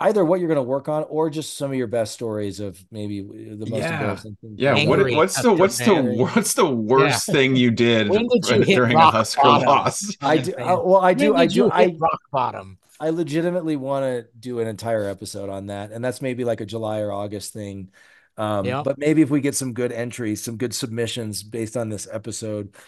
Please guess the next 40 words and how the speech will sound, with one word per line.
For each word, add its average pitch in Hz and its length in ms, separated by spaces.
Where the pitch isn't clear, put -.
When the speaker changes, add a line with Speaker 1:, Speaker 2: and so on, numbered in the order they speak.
Speaker 1:
we 135 100
can 120 80
start 123 240
sort 117 140
of - 100
collecting, 104 760
collecting 113 400
them 98 180
and 98 100
preparing 104 500
for 107 160
that, 95 300
for - 120
that 98 120
future 98 320
episode, 92 300
'cause 98 140
I 107 60
love 98 120
Speaker 2:
And 131 160
Speaker 1:
that 87 120
idea. 85 260
Speaker 2:
and 139 160
we 151 120
can, 196 500
we 139 180
can 175 400
keep 143 280
you 110 180
anonymous 98 560
too. - 320
Like, - 200
if 113 180
it's 170 160
a 170 100
real 107 420
bad 110 320
one, 113 280
like 98 180
a, 98 100